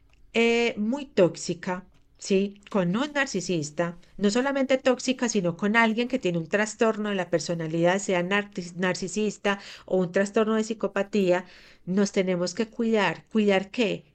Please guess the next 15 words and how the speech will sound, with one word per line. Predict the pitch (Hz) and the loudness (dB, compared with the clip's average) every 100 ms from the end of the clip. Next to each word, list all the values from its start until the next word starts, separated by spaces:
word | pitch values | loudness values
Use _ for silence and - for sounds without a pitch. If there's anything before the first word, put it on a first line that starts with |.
| - | -8
Nuestra | 170 175 170 - 160 | -4 -2 -4 -4 -2
vida. | 156 180 151 147 147 - _ 175 | 0 0 -2 -4 -10 -20 _ -2
Vemos | 202 185 190 208 | 0 0 -2 -2
nuestra, | 269 277 262 233 208 196 185 175 - _ _ - | -4 -2 0 2 2 0 -2 -4 -12 _ _ -2
eh, | 185 185 | -2 0
amada | 202 190 185 175 190 | -2 0 0 0 -2
Colombia | 269 254 202 180 175 196 | 0 0 0 -2 -4 -4
este | 220 - 240 | -4 -6 -2
año | 226 202 202 262 - _ _ | -2 -2 -4 -6 -10 _ _
con | 202 185 | -2 -2
una | 175 180 | -2 -2
cantidad | 180 233 220 226 185 165 | -2 -6 -4 -2 -2 -2
de | 165 175 202 | 0 0 2
mujeres | 214 233 233 185 185 | -2 -4 -4 -4 -2
asesinadas | 220 226 220 220 214 175 185 269 | -4 -6 -4 -4 -2 -2 -4 -6